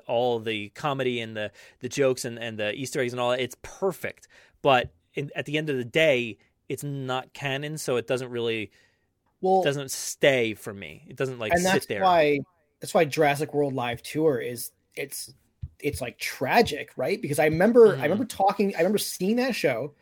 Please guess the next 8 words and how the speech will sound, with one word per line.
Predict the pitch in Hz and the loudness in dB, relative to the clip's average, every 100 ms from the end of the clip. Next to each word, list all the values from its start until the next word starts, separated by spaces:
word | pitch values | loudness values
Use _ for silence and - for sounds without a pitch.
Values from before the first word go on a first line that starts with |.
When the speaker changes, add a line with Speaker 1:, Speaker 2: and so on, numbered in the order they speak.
| _ _ _ 165 | _ _ _ 0
Speaker 2:
I | |
remember | 185 170 170 - | 2 2 0 -2
at | 160 | -4
the | 151 - 180 | -6 -6 0
end | 190 165 151 | 2 2 2
talking | - 170 185 175 | 4 2 2 -4
to | - 160 143 135 131 - _ | -2 2 2 2 -2 -8 _
the | 135 135 127 120 | 0 2 2 0